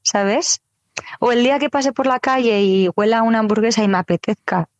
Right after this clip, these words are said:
entrar a comer esa hamburguesa a ese restaurante, pues me lo como, pero porque lo he decidido de forma consciente. Que no lo ha decidido ese monstruo de la gula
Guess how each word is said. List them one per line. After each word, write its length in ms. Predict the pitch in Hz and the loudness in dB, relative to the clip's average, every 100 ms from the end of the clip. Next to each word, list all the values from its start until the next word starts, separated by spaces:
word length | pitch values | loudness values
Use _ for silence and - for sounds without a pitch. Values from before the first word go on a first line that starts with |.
| - | -2
entrar 380 | 190 - 185 180 | -2 0 0 0
a 60 | |
comer 220 | - 180 185 | -2 0 0
esa 120 | 175 | 2
hamburguesa 580 | 185 175 180 170 180 180 | 0 2 2 2 2 0
a 120 | - | 0
ese 180 | 180 190 | 0 0
restaurante, 720 | 170 165 - 180 180 180 233 - _ - _ _ - _ | -2 -2 0 2 0 0 -4 -4 _ -20 _ _ -14 _
pues 180 | - 233 | -2 0
me 100 | 220 | 2
lo 140 | 214 202 | 0 0
como, 320 | 220 226 202 - | 2 2 0 -2
pero 220 | 247 220 _ _ _ _ - | -4 -4 _ _ _ _ -4
porque 260 | 202 202 | -2 0
lo 80 | 202 | 0
he 40 | 202 | 2
decidido 420 | 226 247 233 254 | 2 2 2 2
de 80 | 233 | -2
forma 320 | - 208 226 | -2 -2 -2
consciente. 840 | - 180 180 - 185 180 - 180 - - - | 0 0 0 0 2 2 2 -2 -4 -12 -6
Que 100 | - 214 | -4 -2
no 100 | 226 | 0
lo 80 | 269 | 2
ha 60 | |
decidido 440 | 277 - 262 254 247 | 0 0 2 2 2
ese 160 | 247 | 2
monstruo 420 | 233 226 208 220 | 2 2 0 0
de 60 | 220 | 0
la 120 | 208 196 | 0 2
gula 500 | 196 202 190 190 | 2 2 2 0